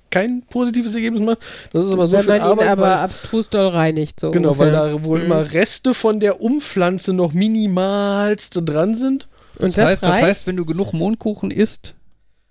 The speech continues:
Speaker 1: Genau, also ich, in, in dem, da ging's auch darum, dass du potenziell dann auch nicht nur in dem Test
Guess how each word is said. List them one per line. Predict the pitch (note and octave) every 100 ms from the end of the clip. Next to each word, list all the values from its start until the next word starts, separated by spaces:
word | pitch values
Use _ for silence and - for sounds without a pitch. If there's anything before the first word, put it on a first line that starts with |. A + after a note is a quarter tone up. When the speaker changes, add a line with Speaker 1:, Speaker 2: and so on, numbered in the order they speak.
| _ _
Speaker 1:
Genau, | G#3+ G#3 C#3
also | D3 D3+ D3+
ich, | D#3 -
in, | C#3+ C#3+
in | D3+ E3+ - F#3
dem, | F3 E3
da | C#3+ D3+ F#3+
ging's | B3+ C4+
auch | A#3
darum, | A3+ G#3 A3
dass | G3+ G#3
du | G3
potenziell | - G#3+ A3+ G#3+ G#3+ G#3
dann | G#3
auch | - F3+ F3+ _ _ _ _ _ _ _
nicht | F3+ F#3
nur | F3
in |
dem | E3 D#3 F#3 _ _ _ _
Test | - G#3+ - - - -